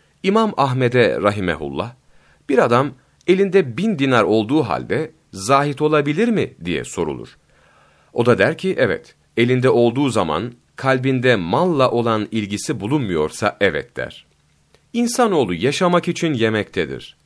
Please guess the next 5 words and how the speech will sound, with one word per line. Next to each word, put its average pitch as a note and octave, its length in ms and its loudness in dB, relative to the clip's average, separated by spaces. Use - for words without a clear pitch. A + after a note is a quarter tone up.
Yemek G3 360 0
için F3+ 260 0
yaşamamaktadır. A#2+ 1160 -2
Yani A2+ 520 0
yemek A#2 400 -4